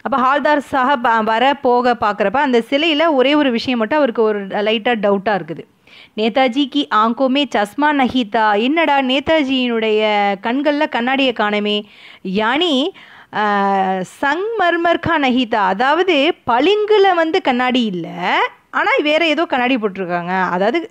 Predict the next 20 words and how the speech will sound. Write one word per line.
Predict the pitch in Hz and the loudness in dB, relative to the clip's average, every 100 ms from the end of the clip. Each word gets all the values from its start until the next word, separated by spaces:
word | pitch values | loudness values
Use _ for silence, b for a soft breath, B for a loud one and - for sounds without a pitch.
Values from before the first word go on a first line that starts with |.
| 170 170 | -10 -6
கண்ணாடி | 190 226 294 | -4 -2 -2
இல்லைன்னா | 285 262 339 | 0 0 -2
கண்ணாடியே | 247 247 302 320 302 | -2 -2 0 2 0
இல்லைன்னு | 240 254 | 0 0
இல்ல. | 226 175 165 _ b b b - | 0 -4 -10 _ b b b -4
யானி | 202 220 277 | -2 0 0
மீன்ஸ், | 294 392 302 | 0 -2 0
அதாவது | 202 226 240 277 254 311 - B B B | 0 0 -2 -2 0 0 -4 B B B
ரங் | 233 320 403 | -4 -2 0
மர்மர் | 381 349 349 | 0 0 0
கா | 349 349 | 0 0
நஹி | 269 233 226 | 0 -2 -4
தா, | 196 214 | -2 0
அது | 214 294 | 0 -2
பளிங்குல | 247 277 381 370 | 0 0 0 0
இல்லையே. | 320 233 208 202 202 190 - b b b | 0 -2 -2 -2 -2 -4 -12 b b b
உஸ்கி | 208 208 - | -8 -6 -4
ஜஹக் | 320 285 294 330 277 | 0 0 0 -2 -4
கிசினே | 254 240 311 339 339 349 - | -4 -2 -2 -2 -2 -2 -4
ஏக் | 208 277 359 370 | -6 -2 -2 -2